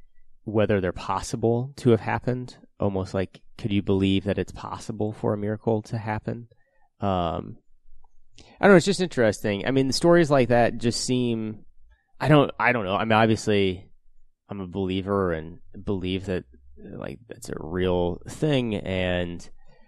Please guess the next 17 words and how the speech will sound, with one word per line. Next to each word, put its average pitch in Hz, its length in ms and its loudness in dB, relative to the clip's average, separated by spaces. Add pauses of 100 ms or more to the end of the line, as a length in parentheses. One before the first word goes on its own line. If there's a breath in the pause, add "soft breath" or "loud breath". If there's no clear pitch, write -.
(400)
I 220 100 -2
just 214 220 -4
think 113 140 -2
it's 101 160 -4
awesome. 101 420 0
But 104 120 2
I've 120 120 4
just, 143 260 2
I 127 100 -2
think 185 300 -2 (1600)
th-, 139 220 -16 (160)
that 151 260 4
story 170 300 6
also 131 320 4
just 117 200 0
rings 113 340 0
as 95 640 0